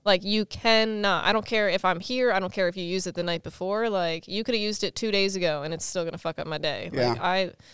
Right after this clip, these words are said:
Speaker 1: and that's what people don't understand about paint and why I don't give turnaround times, because, like,
Speaker 2: You don't know what the fuck is
Speaker 1: I,
Speaker 2: gonna
Speaker 1: yeah,
Speaker 2: happen.
Speaker 1: I could not tell you what happened. Somebody could sneeze on this paint job wrong and it would fucking
Speaker 2: Right.
Speaker 1: go haywire. I don't <laughs> think it's just,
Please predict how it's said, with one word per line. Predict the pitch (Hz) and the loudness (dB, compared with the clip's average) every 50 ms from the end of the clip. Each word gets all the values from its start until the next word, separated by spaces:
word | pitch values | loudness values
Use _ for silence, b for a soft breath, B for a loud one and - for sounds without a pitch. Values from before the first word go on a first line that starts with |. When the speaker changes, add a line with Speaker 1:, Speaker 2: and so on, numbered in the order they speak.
| b b b b b b b b | b b b b b b b b
Speaker 1:
and | 226 247 | 6 6
that's | 285 302 | 6 6
what | 359 311 | 4 2
people | 349 349 311 311 | 2 4 6 6
don't | 302 | 6
understand | 277 254 247 240 254 240 233 | 6 6 4 2 0 2 4
about | 214 160 - | 4 4 4
paint | 214 202 180 170 - | 2 0 0 0 0
and | 180 175 | 2 2
why | 175 180 | 4 4
I | 185 180 | 4 4
don't | 175 160 175 180 170 - 185 | 2 2 2 2 0 0 -4
give | 190 175 - | -6 -6 -4
turnaround | - 180 165 160 160 151 147 - | -4 -6 -4 -4 -4 -4 -4 -4
times, | - 135 123 117 92 185 - | -4 -4 -6 -6 -6 -8 -10
because, | - 175 - 190 170 165 170 | -8 -6 -2 0 0 0 0
like, | - 175 165 156 151 151 - - - - - | 0 0 0 0 -2 -4 -8 -12 -20 -18 -8
Speaker 2:
You | 139 127 | -4 0
don't | 131 135 | 0 2
know | 135 131 139 | 4 2 2
what | 151 - | 2 0
the | 98 - | -2 -2
fuck | - 107 104 | -4 0 2
is | 98 | 6
Speaker 1:
I, | 151 | 8
Speaker 2:
gonna | 226 | 8
Speaker 1:
yeah, | 269 311 294 208 | 10 10 8 6
Speaker 2:
happen. | - - - | 6 6 6
Speaker 1:
I | 214 226 254 | 8 8 8
could | - 302 277 | 6 4 4
not | 269 247 214 - | 6 6 4 4
tell | 262 240 240 | 4 4 4
you | 254 247 247 | 4 4 4
what | 226 196 | 4 4
happened. | 226 208 214 - 175 170 | 6 4 4 2 2 0
Somebody | - 247 262 285 | 0 2 2 2
could | - 277 - | 0 0 0
sneeze | - - 254 233 233 240 226 233 | 2 2 2 2 2 2 4 2
on | 208 196 | 2 4
this | 190 190 - | 2 0 -2
paint | - 202 175 180 | -2 -2 -2 0
job | 190 170 165 160 | 0 0 0 2
wrong | 165 165 156 147 147 - 127 | 2 0 0 0 -2 -2 -4
and | 180 175 | -4 -2
it | 156 | -2
would | 175 180 - | -2 -2 -2
fucking | - 180 180 - 170 156 165 - 80 65 64 - | -2 -2 -2 -2 -4 -4 -6 -8 -12 -14 -12 -6
Speaker 2:
Right. | - 135 143 - - - 202 | -2 0 0 0 0 0 4
Speaker 1:
go | 220 196 180 | 4 6 6
haywire. | 190 196 180 175 170 165 160 151 147 143 131 - 202 220 - _ _ _ _ _ _ _ _ _ _ _ _ | 6 4 4 4 4 4 4 2 2 2 0 -4 -6 -10 -12 _ _ _ _ _ _ _ _ _ _ _ _
I | - 196 | 0 2
don't | 208 - - | 2 4 2
<laughs> | |
think | - - 277 - - - - - 403 | 2 0 0 -2 -2 -2 -2 0 0
it's | 302 - - - - | 0 -2 -4 -4 -4
just, | - - - - - - - | -2 -2 0 -2 -4 -6 -8